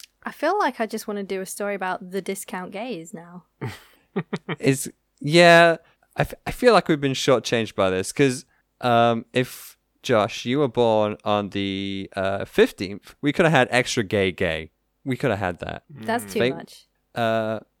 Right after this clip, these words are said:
Speaker 2: the hermit's on here as well, Jade. That
Speaker 1: Hmm.
Speaker 2: would've been nice for you.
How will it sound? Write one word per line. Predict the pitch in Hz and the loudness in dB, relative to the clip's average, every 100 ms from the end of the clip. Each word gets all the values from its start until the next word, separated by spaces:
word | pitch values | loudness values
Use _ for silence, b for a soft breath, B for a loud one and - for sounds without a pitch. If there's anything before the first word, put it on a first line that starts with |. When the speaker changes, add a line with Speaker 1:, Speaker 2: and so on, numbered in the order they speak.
| _ - | _ -4
Speaker 2:
the | 123 120 - | -4 -4 -10
hermit's | - 160 180 185 160 | -2 4 4 4 -2
on | 131 139 | -4 -2
here | 127 | -2
as | 117 - | -2 -2
well, | 117 | -4
Jade. | 104 110 113 156 _ - | -4 -4 -4 -6 _ -6
That | 127 | -2
Speaker 1:
Hmm. | |
Speaker 2:
would've | 127 117 | -2 -2
been | 110 | -4
nice | 107 104 | -6 -6
for | - | -8
you. | 104 127 | -8 -8